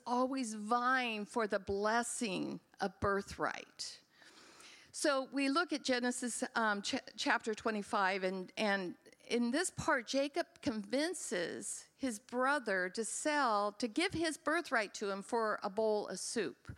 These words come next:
And the scriptures say that Esau ate and drank and went on about his business, indifferent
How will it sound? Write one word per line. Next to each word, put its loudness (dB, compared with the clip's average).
And 4
the 0
scriptures 0
say 2
that 0
Esau 2
ate -2
and 0
drank -2
and 0
went 2
on 4
about 2
his 0
business, -2
indifferent 0